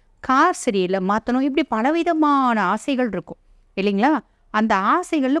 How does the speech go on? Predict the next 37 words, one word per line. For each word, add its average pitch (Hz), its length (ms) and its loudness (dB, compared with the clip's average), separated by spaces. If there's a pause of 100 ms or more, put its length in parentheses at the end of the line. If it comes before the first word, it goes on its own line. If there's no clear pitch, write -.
(120)
குறைஞ்சது 370 720 0
ஒரு 262 220 0
மூணு 247 360 2
நாலாவது 175 540 -2
பூர்த்தியாகும். 165 520 -6 (380)
இது 277 160 -2
ஒரு 277 180 2
ப்ளஸ் 247 240 -2
தானே, 233 200 2 (580)
கவலைப்படாதீங்க. 165 640 0 (160)
ஆ? 254 180 0 (360)
ஹெல்த், 311 360 2 (920)
ஹெல்த்தை 247 280 2
பொறுத்த 240 240 -2
வரைக்கும் 240 140 0
ஆக 220 160 2
மொத்தங்க 277 360 2
உங்களுக்கு 247 280 0
மனசு 233 400 -4
சந்தோஷமா 254 440 2
இருக்கும். 220 220 -4 (580)
ரெண்டு 233 320 2
மூணு 349 220 4
பூர்த்தி 349 400 0
ஆயிட்டா 320 100 0
கூட 320 160 -2 (100)
பரவாயில்லப்பா, 311 440 0 (100)
இது 220 300 -2
வந்துச்சு, 254 260 -4
இது 262 220 0
அடுத்த 214 220 0
மாசம் 226 260 -2
பார்த்துக்கலாம் 180 400 -6
அப்படின்ற 262 300 0
எண்ணம் 254 280 0
வரும் 208 240 0
இல்லைங்களா? 185 460 2